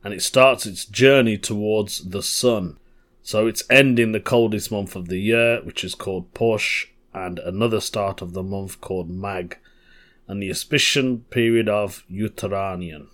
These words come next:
Sounds like a country, innit? So yeah, it's cu-, it's the, um, blessings of the new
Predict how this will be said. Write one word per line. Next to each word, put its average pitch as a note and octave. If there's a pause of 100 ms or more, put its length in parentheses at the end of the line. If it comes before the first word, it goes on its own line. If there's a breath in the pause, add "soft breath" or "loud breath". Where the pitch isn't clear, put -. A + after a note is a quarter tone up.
(200)
Sounds F#2+
like -
a -
country, G2
innit? F2 (360)
So G#2
yeah, C3
it's -
cu-, -
it's -
the, A2+
um, A2
blessings A#2 (100)
of G2+
the G#2
new G#2+